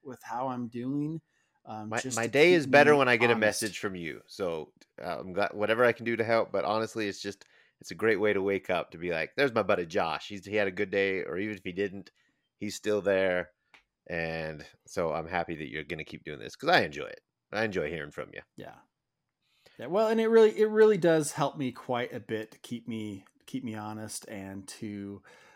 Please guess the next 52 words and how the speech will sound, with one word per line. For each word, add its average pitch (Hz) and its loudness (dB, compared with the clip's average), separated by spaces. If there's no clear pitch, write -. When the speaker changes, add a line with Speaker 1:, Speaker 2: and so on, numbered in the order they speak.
Speaker 1:
um, 113 -8
I 214 -6
don't 370 -4
wanna 302 2
say 214 4
there's, 175 6
like, 147 4
a 131 2
level 139 2
of 117 -2
shame 135 0
when 170 0
you 170 0
have 180 2
a 180 4
bad 180 4
day, 196 2
'cause, 202 -4
like, 196 0
there 262 -2
was, 262 2
um, 156 4
the 160 0
last 214 2
day 185 4
of 151 0
the 151 2
month, 139 0
I 123 0
remember 127 0
I 120 2
texted 120 -6
you 123 -4
and 113 -4
I 113 -2
was 113 -4
like, 110 -4
"Hey, 120 -4
I've 120 -6
already 123 -4
killed 123 -6
my 117 -4
goals." 113 -4
And 107 -8
S-, - -12
Steph, - 2
who 147 -2
had 120 -2
covid 120 -4
this 110 -6
last 123 -2
week, 107 -8